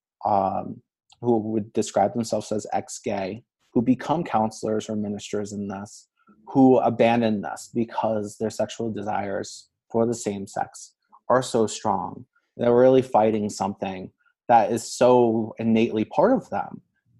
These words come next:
And you do have even the founders of the group Exodus International, uh, that I mentioned. Uh, two of them admit that they're in love, uh, and become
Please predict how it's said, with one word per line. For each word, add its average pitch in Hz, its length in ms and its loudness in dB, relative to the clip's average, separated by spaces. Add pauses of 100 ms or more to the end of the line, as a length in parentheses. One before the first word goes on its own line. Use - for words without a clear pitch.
And 120 380 2
you 120 220 0
do 123 260 4
have 101 480 2
even 117 400 2
the 107 80 -2
founders 113 540 0
of 107 140 -6
the 113 60 -6
group 110 280 -4
Exodus 110 420 -6
International, 113 880 -8 (640)
uh, 110 120 4
that 110 120 2
I 120 120 -4
mentioned. 165 600 -6 (420)
Uh, 104 460 2
two 131 220 4
of 127 120 -2
them 117 560 2
admit 117 320 0
that 113 160 0
they're 110 180 2
in 107 140 -2
love, 101 300 -4 (560)
uh, 101 360 4
and 104 200 -4
become 101 580 -6